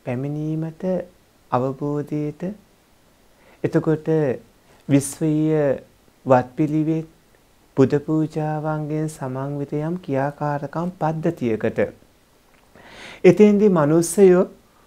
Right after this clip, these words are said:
පූජනීය දේවල් වලට අධිස්වභාවික දේවල් මුල් කරගෙන පුද පූජා පවත්වනවා. එතකොට ආගම කිව්වහම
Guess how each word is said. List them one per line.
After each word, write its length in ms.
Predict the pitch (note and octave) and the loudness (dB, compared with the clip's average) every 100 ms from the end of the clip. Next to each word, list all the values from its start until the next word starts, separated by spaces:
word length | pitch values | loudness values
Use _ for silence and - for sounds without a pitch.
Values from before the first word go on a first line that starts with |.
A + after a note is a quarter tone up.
| - | 4
පූජනීය 800 | D3 E3 E3+ F3 F3+ F3+ F3+ F#3 E3+ | 6 8 6 0 0 2 4 4 4
දේවල් 560 | C#3 C#3 D3 E3 E3+ D#3 | 4 2 4 2 4 4
වලට 400 | B2+ A#2 A#2+ G2+ - _ _ _ _ _ _ _ _ _ _ _ | 4 4 2 0 -2 _ _ _ _ _ _ _ _ _ _ _
අධිස්වභාවික 840 | E3 E3 F3+ F#3+ F3+ F#3+ F#3+ F#3 F#3+ | 6 8 6 4 6 6 4 4 4
දේවල් 460 | D#3+ D3+ D3+ F3 F3 | 6 4 4 2 4
මුල් 240 | C#3+ C3+ | 2 2
කරගෙන 440 | C3+ E3 E3 F#3 | 2 0 2 0
පුද 200 | G3+ D3 F3 | 2 2 2
පූජා 500 | F3+ G3 F#3 G3 G#3+ | 2 2 2 0 -2
පවත්වනවා. 800 | G#3+ F#3 D#3 - C3 A#2 A2 G#2+ - _ _ _ _ _ _ _ _ _ _ _ _ _ _ _ _ _ _ _ _ _ _ _ _ | 0 4 2 2 0 0 0 -2 -6 _ _ _ _ _ _ _ _ _ _ _ _ _ _ _ _ _ _ _ _ _ _ _ _
එතකොට 440 | F3+ G3 A3 A#3 A#3 A#3 E3+ - - | 4 6 4 2 4 4 4 0 2
ආගම 420 | C#3 C#3+ D3+ F3+ G3 | 6 8 6 2 0
කිව්වහම 680 | G3+ G3+ G3 G3+ G3+ G3+ | 2 4 4 2 0 0